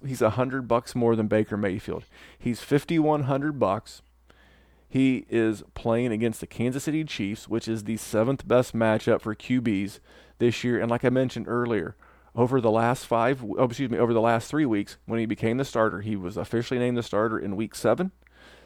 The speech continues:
Since then, he has been the Q B five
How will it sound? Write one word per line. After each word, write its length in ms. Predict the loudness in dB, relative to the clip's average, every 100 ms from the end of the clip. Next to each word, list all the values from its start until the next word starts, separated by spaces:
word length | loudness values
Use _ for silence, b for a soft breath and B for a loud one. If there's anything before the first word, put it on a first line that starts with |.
| b
Since 340 | 2 2 2
then, 300 | 2 0 -2 -10 _ b b b b
he 180 | 0 2
has 160 | 2
been 300 | 2 2 2
the 80 | -2
Q 260 | -4 -2 0
B 160 | 0
five 640 | 2 4 6 4 0 -4